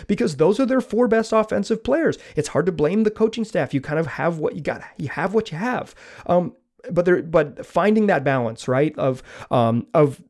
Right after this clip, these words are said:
the, when you go to the Naz, Rocco, Nance group and when you go smaller is gonna be sort of the secret here. Why I say that group is kind of, like, small but big is 'cause Nance is probably, like, an undersized five and Rocco isn't, like, a big four, but, uh,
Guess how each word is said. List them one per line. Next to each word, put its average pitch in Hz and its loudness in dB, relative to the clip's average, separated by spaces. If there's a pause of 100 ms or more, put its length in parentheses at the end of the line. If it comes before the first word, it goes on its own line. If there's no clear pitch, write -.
the, 151 4
when 156 2
you 165 0
go 151 6
to 151 -4
the 139 0
Naz, 127 0 (120)
Rocco, 123 0
Nance 117 -6 (100)
group 175 4
and 143 2
when 135 2
you 127 0
go 123 -2
smaller 202 2
is 147 -2
gonna 143 2
be 131 -2
sort 127 -4
of 117 -8
the 120 -8
secret - -4
here. - -10 (220)
Why 247 6
I 220 4
say 180 2
that 156 2
group 147 2
is 131 -2
kind 127 -4
of, 117 -4
like, 110 -4 (200)
small 139 2
but 127 0
big 226 4
is 180 -4
'cause - -2
Nance 202 2
is 160 -10
probably, 156 2
like, 139 0
an 131 0
undersized 123 -2
five 127 -2
and 135 0
Rocco 147 4
isn't, 123 -2
like, 117 -4
a 110 -6
big 127 0
four, 165 0 (260)
but, 156 4 (120)
uh, 127 0